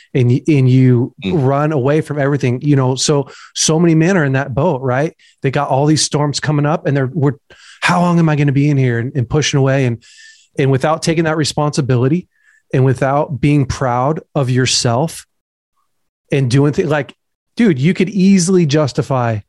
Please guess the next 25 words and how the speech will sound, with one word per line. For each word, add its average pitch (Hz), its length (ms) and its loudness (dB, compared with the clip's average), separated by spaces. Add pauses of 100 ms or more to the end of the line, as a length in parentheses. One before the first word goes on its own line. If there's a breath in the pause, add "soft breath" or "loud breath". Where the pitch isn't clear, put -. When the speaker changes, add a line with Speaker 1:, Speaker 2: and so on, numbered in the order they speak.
(1400)
Speaker 1:
sleeping 156 480 0
with 143 240 0
your 131 200 2
girlfriend 131 520 -2
or 139 80 -6
easily 165 420 2
Speaker 2:
Yeah. 151 80 0
Speaker 1:
justify 123 800 -2 (320)
getting 151 320 2
married 139 300 0
really 135 260 -2
quick. 131 420 -2
And, 123 280 -2 (1160 soft breath)
but 156 120 -2
bro, 151 180 2
you 175 180 2
wouldn't 190 220 2
be 135 80 2
proud 123 280 -2
of 120 60 0
yourself 127 440 -2 (320)
Speaker 2:
Mm. 165 220 -14
Speaker 1:
and 160 140 2
your 160 100 2
boys 165 440 2